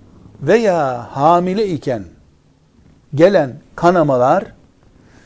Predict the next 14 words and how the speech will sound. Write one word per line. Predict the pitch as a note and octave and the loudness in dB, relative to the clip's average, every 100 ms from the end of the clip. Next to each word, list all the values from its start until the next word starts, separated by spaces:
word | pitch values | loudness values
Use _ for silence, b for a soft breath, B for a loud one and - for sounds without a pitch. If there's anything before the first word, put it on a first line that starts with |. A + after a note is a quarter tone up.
| B B B B | B B B B
hayız | - E3 A#3+ G#3+ - | -2 0 0 -4 -8
kanı | - G2 A3 | -6 -4 0
değildir. | D3 G2+ E2 - - - - _ _ _ _ _ _ _ _ _ _ _ - D#3 | 0 -2 -10 -20 -20 -20 -20 _ _ _ _ _ _ _ _ _ _ _ -10 -2
Ne | A3 | 0
kanıdır? | A3+ E3 D#3+ B3 - - _ _ _ - | 0 -2 0 -4 -8 -20 _ _ _ -10
İstihaze | F#3 - G3 F#3+ G3 G3+ F#3 | -10 -4 0 2 2 0 -2
dediğimiz | D#3 C3+ C3 G#3 G#3+ - _ _ _ _ - | -2 -2 -4 -6 -8 -18 _ _ _ _ 2
özür | F3 D3+ C#3+ | 4 4 -2
kanıdır. | - G2 E2 - - - - _ _ - - _ _ _ _ _ _ _ _ _ _ _ _ _ - - | -4 -14 -16 -20 -20 -20 -20 _ _ -20 -20 _ _ _ _ _ _ _ _ _ _ _ _ _ -20 -10
Bunu | D3 F3+ | -4 -4
tekrar | - D#3+ E3 D3 | -2 -2 2 2
etmemde | B2+ C3 A2+ G#2+ | 2 -6 -10 -10
fayda | G2 A2+ F#2+ G2 | -10 -14 -12 -8
var. | D#3 | -8